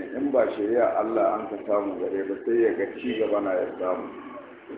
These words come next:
Yana ganin wasu abubuwa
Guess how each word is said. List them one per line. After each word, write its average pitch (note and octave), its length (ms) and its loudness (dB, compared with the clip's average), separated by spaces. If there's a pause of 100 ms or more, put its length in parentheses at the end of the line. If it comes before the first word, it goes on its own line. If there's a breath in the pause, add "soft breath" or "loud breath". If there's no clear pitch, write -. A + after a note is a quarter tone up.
(2500)
Yana A#2+ 320 6
ganin A2 320 0
wasu A#2 240 0
abubuwa A2+ 720 4